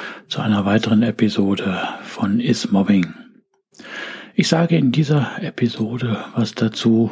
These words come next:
warum du ein klärendes Gespräch mit dem Mobber oder mit der Mobberin führen, äh, solltest und wie du das am besten machen könntest. Ich kann ja nicht genau ins Detail gehen,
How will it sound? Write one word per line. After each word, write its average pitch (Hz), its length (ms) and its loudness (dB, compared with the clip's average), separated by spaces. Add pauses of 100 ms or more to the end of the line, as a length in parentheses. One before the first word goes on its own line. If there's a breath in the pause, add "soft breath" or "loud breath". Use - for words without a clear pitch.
warum 101 340 0
du 101 220 0
ein 101 240 -4
klärendes 110 500 2
Gespräch - 540 0
mit 107 180 2
dem 95 240 -4 (360 loud breath)
Mobber 113 340 4
oder 101 160 -4
mit 92 180 -2
der - 80 -4
Mobberin 117 560 2
führen, 120 540 2 (420 loud breath)
äh, 113 160 -2
solltest 113 720 0 (460 loud breath)
und 117 400 2
wie 113 80 4
du 117 120 2
das 110 280 0
am 117 200 0
besten 107 560 0 (300 loud breath)
machen 110 440 0
könntest. - 760 2 (200)
Ich - 140 0
kann 101 160 0
ja 101 100 2
nicht 92 260 -6
genau 117 280 2
ins 101 180 -4
Detail 98 420 -2
gehen, 117 300 4